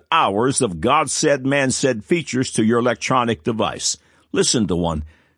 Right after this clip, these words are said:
every day. Thank you for coming. We are honored by your presence. May our God's face shine upon you with light and truth. A global scientific field study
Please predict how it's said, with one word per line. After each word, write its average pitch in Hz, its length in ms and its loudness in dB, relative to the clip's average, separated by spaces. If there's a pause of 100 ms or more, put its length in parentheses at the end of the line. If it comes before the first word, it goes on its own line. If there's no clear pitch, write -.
(220)
every 107 220 0
day. 90 300 -6 (1160)
Thank 123 300 -2
you 95 80 -2
for 87 140 -6
coming. 78 380 -4 (500)
We 131 180 2
are 120 280 2
honored 113 400 2
by 92 140 0
your 92 200 2
presence. - 640 -4
May 117 200 2
our 127 260 2
God's 120 560 0
face 139 280 0
shine 131 380 -2
upon 123 400 0
you 90 360 0 (120)
with - 220 -4
light 82 520 -6
and 73 220 -10
truth. - 460 -16 (1700)
A 120 100 0
global 175 400 0
scientific 139 800 0
field 98 460 0
study 82 560 -4